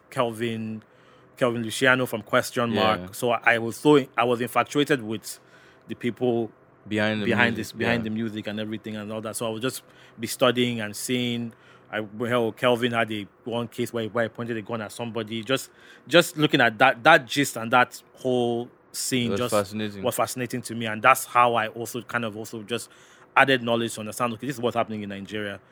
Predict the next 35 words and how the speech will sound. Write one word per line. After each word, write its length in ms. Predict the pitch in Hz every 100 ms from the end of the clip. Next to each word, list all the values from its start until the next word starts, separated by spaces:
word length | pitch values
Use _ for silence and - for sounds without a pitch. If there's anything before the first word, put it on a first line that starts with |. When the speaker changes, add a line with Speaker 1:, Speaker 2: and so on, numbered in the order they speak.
| - - -
Speaker 1:
This 100 | 123
is 40 |
what's 100 | 110 95
Speaker 2:
Yeah. 40 |
Speaker 1:
happening 320 | 110 113 107
in 280 | 101 98 95 -
America. 600 | 104 113 107 104 98 95 - _ _ _ _ -
And 200 | 123 123
then 160 | 127 127
I 80 | 127
would 140 | 127
see 280 | - 185 156
a 60 | 123
lot 160 | 135
of 80 | 123
similarities 720 | - 117 117 120 123 - 117
of, 320 | 110 104 98 - _ _ - _ _
um, 480 | 110 110 107 101 98 - _ _ _ _ _ _ _ _ -
I 60 | -
think 180 | 135
it 40 | 120
was 200 | 107 - -
Asha 340 | 123 - 120
and 140 | 107 104
Kelvin, 460 | 120 113 107 110 104
or 280 | 101 98 104
there 120 | 107
was 100 | 104
a, 60 | 107 _ _
that 280 | 123 117 -
Question 400 | 135 120 127 117
Mark 180 | 117 107
Speaker 2:
Yeah. 320 | 107 98 87 90 - -
Speaker 1:
era, 420 | 123 117 117 113
the, 240 | 107 104